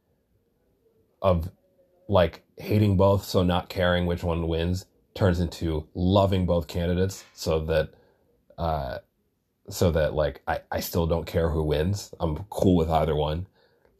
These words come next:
I know that's probably a world that's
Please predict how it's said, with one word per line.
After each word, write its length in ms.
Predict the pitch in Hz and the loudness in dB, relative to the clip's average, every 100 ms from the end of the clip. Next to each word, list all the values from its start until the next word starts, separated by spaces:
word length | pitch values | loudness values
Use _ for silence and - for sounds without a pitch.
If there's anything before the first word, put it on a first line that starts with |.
| _ - | _ -2
I 100 | 120 | 6
know 200 | 131 139 | 8 8
that's 160 | 120 104 | 6 0
probably 800 | - 113 101 90 90 85 78 78 | 2 4 6 4 4 0 -2 -4
a 160 | 87 82 | -2 0
world 400 | 85 80 78 76 | 0 2 0 0
that's 440 | 73 67 - - | 0 -2 -10 -16